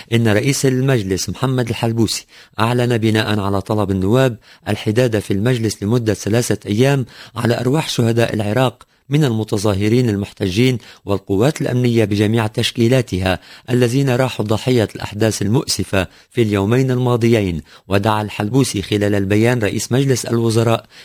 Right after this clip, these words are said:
إلى إعلان الحداد العام في البلاد. بدوره أكد بابا الفاتيكان فرانسيس أن الحوار والأخوة هما السبيل المنشود لحل المصاعب في العراق. وقال البابا فرانسيس في تغريدة له:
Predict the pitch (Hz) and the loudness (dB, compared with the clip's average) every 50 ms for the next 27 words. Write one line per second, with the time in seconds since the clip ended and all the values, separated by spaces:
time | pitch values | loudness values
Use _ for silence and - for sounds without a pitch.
0 | - _ 110 113 117 104 107 107 110 110 120 117 113 110 101 - - 101 98 107 | -4 _ 0 2 2 2 0 0 0 0 0 0 0 0 -2 -2 -4 0 0 0
1 | 104 98 101 101 101 104 107 101 98 95 90 - _ _ _ _ _ - 113 104 | 2 2 0 0 0 0 2 2 0 0 -2 -6 _ _ _ _ _ 0 0 0
2 | 95 - - - 117 135 123 101 - - - _ - - _ _ - 113 135 139 | 0 -2 -6 -2 0 0 0 0 -4 -8 -12 _ -20 -20 _ _ 0 0 2 2
3 | 156 160 156 147 147 131 135 139 135 127 - _ _ _ - 120 - - - 147 | 2 2 0 0 0 0 2 2 0 0 -4 _ _ _ -4 -2 -2 -2 -2 -2
4 | 127 127 127 127 117 123 123 113 117 117 110 104 113 113 - 117 110 - 120 104 | 0 2 2 2 2 2 2 2 0 0 0 0 -2 -2 -2 -6 -2 0 -2 -2
5 | 90 87 - - 104 107 101 - 127 117 - - - - - _ _ - - - | -2 -4 -6 -2 -2 0 0 2 0 0 -2 -2 -8 -10 -14 _ _ -20 -18 -16
6 | - - - - 160 165 160 156 151 139 - 156 143 151 175 180 165 147 131 120 | -16 -16 -4 -2 0 0 2 2 0 0 2 2 2 4 2 2 2 2 2 2
7 | 117 113 - - - - 160 151 123 107 101 - - 107 95 113 131 131 131 120 | 2 0 0 -4 -2 2 2 2 4 2 0 0 -2 0 2 2 2 2 2 0
8 | 95 - - _ _ _ _ _ 92 92 - - - 107 117 156 151 135 123 113 | -2 -4 -10 _ _ _ _ _ -4 -4 -2 -2 0 2 2 4 4 4 2 0
9 | 113 113 107 - - 147 135 117 87 95 101 - - 127 127 113 110 107 107 104 | 0 -2 -2 0 0 2 2 2 0 -2 -4 -2 0 0 0 2 0 0 0 -2
10 | - - 123 110 104 98 92 - - 104 98 92 98 104 113 101 80 - _ - | 0 0 0 0 0 -2 -4 -2 -2 -2 0 0 2 2 2 0 0 -4 _ -18
11 | - - - - _ - 92 92 - - 127 123 110 104 98 95 92 92 107 107 | -20 -20 -20 -16 _ -2 -2 -2 0 0 0 0 0 0 -2 -2 0 0 0 0
12 | 98 98 90 - - 98 95 - - 120 107 - - 101 - - 92 92 113 135 | -2 -4 -6 -6 -4 -6 -4 -2 -2 -2 -2 -2 -6 -8 -6 -4 -2 0 2 2
13 | 139 143 143 139 139 120 120 123 123 113 | 2 2 2 2 2 2 4 4 4 2